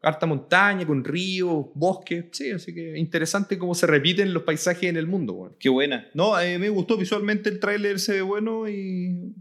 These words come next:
Speaker 2: esperar a que salga otro y ver qué pasa más adelante, pero me gustó. Buena noticia, Mauricio.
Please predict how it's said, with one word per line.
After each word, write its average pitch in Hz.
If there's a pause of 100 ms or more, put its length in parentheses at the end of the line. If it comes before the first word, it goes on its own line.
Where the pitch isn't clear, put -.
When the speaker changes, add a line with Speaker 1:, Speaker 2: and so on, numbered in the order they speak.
(160)
Speaker 2:
esperar 175
a 180
que 156
salga 165
otro 165
y 147
ver 143
qué 139
pasa 123
más 117
adelante, 98
pero 104
me 110
gustó. 123
Buena 190
noticia, 214
Mauricio. 202